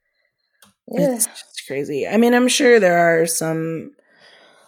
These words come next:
Speaker 1: little kids that, <sighs> I don't know. Ma-, I mean, to be honest, in the Trolls movie, like,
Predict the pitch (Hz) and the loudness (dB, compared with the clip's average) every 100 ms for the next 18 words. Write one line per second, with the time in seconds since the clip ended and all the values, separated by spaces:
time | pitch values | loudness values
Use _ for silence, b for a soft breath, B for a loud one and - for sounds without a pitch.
0 | b b _ _ _ _ 220 220 214 214 | b b _ _ _ _ 2 4 4 2
1 | 214 208 202 190 185 196 185 180 175 - | 4 6 4 2 0 4 4 4 2 -2
2 | 202 - - - - - - - - _ | -8 -8 -10 -14 -20 -20 -20 -20 -20 _
3 | _ _ - 240 320 381 381 220 226 226 | _ _ -4 0 0 0 0 0 -2 2
4 | 247 247 233 - 202 247 247 247 277 262 | 4 2 0 -8 -2 2 4 4 6 4
5 | 254 - - - 220 226 226 214 220 233 | 4 2 -2 0 2 4 4 4 4 4
6 | 220 220 214 214 208 185 180 175 | 4 2 4 4 4 4 2 -2